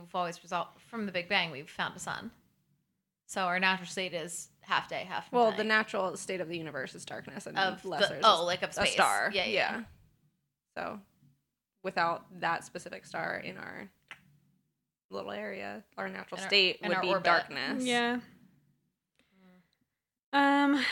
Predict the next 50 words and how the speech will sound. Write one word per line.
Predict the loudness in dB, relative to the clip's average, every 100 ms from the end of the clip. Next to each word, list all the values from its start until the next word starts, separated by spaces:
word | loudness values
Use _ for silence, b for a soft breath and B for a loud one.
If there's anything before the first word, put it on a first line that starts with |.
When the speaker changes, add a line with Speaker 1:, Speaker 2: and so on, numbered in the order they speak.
| 2
Speaker 3:
but | 6
Bella | 10 10 10 8
says | 6 6 6
she | 6 6
likes | 6 4
the | 2 2
night | 4 2
because | 0 -2 -2
it's | -2 0
when | 0
you | 0
can | 0
see | -2 -2 -4
the | -2
stars, | -4 -2 0 0 -2 0
even | 2 4
though |
you | 4 2
can't | 0 0
really | 0 -2
see | 0 2
it |
often | 2 2 0 0
in | -2
Forks. | -6 -2 -2 -2 -8 0
And | 4
at | 4
first | 4 6
I | 8
was | 10
like, | 8 6 -2
"You'd | -4 0
think, | 0 2
like, | 0 0
you | 0
would | 0
see | -4
the | -4
stars | -2 0 0 0
all | -4
the | -2
time," | -2 0
but |
then | 2 2
I |
was | 2
like, | -4
"It's | 0
always | 2 2
cloudy." | 0 -2 0 -4 -8